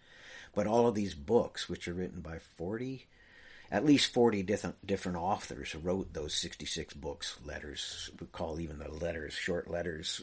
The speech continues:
uh, part books. They all have the same thread running through them. Just as I talked about a thread running through my life, there's a thread running through, through the Scripture that, that gives you, provides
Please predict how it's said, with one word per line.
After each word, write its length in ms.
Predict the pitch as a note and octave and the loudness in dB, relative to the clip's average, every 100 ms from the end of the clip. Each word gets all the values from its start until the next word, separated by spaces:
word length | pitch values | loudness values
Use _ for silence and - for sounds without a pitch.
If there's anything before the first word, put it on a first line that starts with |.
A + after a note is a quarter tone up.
| - | -8
uh, 180 | - - - - - | -10 -10 -12 -18 -8
part 220 | - G2 | -4 -4
books. 520 | G2 F#2 D#2+ - - - - - - - - - - _ _ _ _ _ _ _ - | -2 -2 -2 -2 -4 -6 -14 -16 -14 -12 -14 -18 -20 _ _ _ _ _ _ _ 2
They 160 | A2 B2+ | 10 12
all 220 | C3 D3 | 12 12
have 300 | C#3+ C#3 B2 | 12 10 8
the 80 | A#2+ | 4
same 580 | - C3+ C3+ C3+ C3 A#2+ | 6 8 8 8 6 2
thread 400 | - A2+ B2+ E3+ | 0 6 8 8
running 260 | F#2+ E2 E2+ | 2 -2 -4
through 180 | - E2+ | -4 -2
them. 120 | F2+ | -2
Just 220 | A#2 - | -2 2
as 120 | A2 | 4
I 100 | A2 | 4
talked 300 | A2 B2+ B2 | 4 2 2
about 220 | G2+ G#2+ F2+ | 4 4 2
a 40 | |
thread 360 | - G2+ A2+ G#2 | 0 2 4 4
running 240 | A#2 G2+ | 0 0
through 140 | G2+ | -2
my 220 | F#2+ G2+ A#2+ | -2 0 0
life, 300 | E2+ D#2+ - | -2 -4 -4
there's 220 | E2+ E2 | -4 -4
a 60 | |
thread 520 | - - G#2+ G#2 F#2+ F2+ | -6 0 4 6 4 0
running 320 | G2+ F#2+ F2 | 0 -2 -4
through, 540 | - G2 G2 F#2+ F#2 - - - - - - - - - - _ | -4 0 0 0 -2 -8 -20 -20 -20 -20 -20 -20 -20 -20 -20 _
through 320 | - - G#2 E2+ | -6 0 2 2
the 120 | C2+ | -2
Scripture 520 | - C3+ - - C#2+ D2 | -2 -4 -4 -6 -6 -6
that, 220 | C2+ - - _ | -8 -10 -18 _
that 320 | G2+ D2+ C2 - | -4 -2 -2 0
gives 320 | G2 F#2+ - | -2 0 -2
you, 340 | F2 D#2+ D#2+ - - _ _ _ _ _ _ - | -2 -2 -6 -12 -20 _ _ _ _ _ _ -10
provides 680 | - F2+ G2+ A2+ F2+ - | -4 2 4 6 4 0